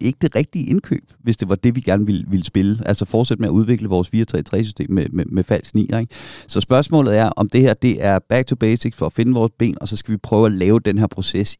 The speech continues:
igen, hvor vi lægger noget på det spil, vi kender, øh, eller kendte, da Liverpool var, var bedst. Øh, eller om vi er tilbage i det, og så er, øh, pointen, at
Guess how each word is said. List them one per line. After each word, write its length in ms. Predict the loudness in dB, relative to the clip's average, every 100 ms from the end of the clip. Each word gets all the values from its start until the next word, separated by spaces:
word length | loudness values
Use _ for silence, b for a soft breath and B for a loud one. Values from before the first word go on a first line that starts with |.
| -4
igen, 500 | -6 0 4 4 4
hvor 120 | 2
vi 100 | 2
lægger 280 | 0 2 2
noget 260 | 2 2 2
på 100 | -2
det 140 | -2
spil, 280 | 0 -2 -2
vi 60 |
kender, 280 | -2 0 0 -2 0
øh, 480 | 0 2 2 0
eller 180 | -2 -4
kendte, 360 | -2 0 0 -2
da 140 | -2
Liverpool 440 | 0 0 2 0 0
var, 140 | -2
var 120 | -2 0
bedst. 320 | 0 -2 -6 B B B B B 2
Øh, 600 | 6 6 6 6 4 2 2
eller 260 | 2 4
om 380 | 2 0 0 2
vi 200 | 2 2
er 140 | 2 0
tilbage 460 | -4 0 2 2
i 100 | 2
det, 240 | 0 0 0 0
og 100 | -2
så 220 | 0 0 2
er, 180 | 2 4
øh, 220 | 2 2
pointen, 400 | 2 2 0 -4
at 340 | -2 -4 -4